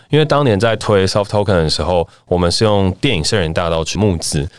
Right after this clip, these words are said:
然后每一个人都可以获得我们的 token，也就是所谓的 Self。但是它其实中间发展遇到了很多问题，包含法规啊、应用性啊等等相关的。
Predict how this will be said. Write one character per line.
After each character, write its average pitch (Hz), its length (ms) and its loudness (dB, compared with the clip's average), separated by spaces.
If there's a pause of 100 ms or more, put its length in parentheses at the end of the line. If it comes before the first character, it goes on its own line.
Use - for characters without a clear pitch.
(140)
然 87 160 -2
后 98 120 0
每 90 220 0
一 101 40 0
个 123 60 2
人 101 140 0
都 95 140 0
可 95 140 -2
以 82 120 0
获 113 280 0
得 85 140 0
我 80 100 0
们 71 140 -4
的 78 120 -2
token， 92 420 -2
也 71 100 -6
就 76 100 -2
是 80 80 0
所 73 180 -2
谓 80 100 0
的 76 80 -6
Self。 - 380 -2 (400)
但 196 140 4
是 196 40 2
它 180 140 4
其 165 100 -2
实 101 120 0
中 104 160 0
间 101 160 2
发 95 220 -2
展 80 180 -2
遇 92 100 0
到 92 140 0
了 80 80 -2
很 76 140 -8
多 85 120 0
问 92 220 0
题， - 260 -8
包 101 140 -2
含 90 180 -2
法 82 280 -2
规 92 260 0
啊、 80 220 -2
应 110 140 0
用 95 220 0
性 87 240 -2
啊 73 140 -2
等 78 180 -2
等 80 140 -2
相 78 260 -4
关 78 240 -2
的。 76 160 -2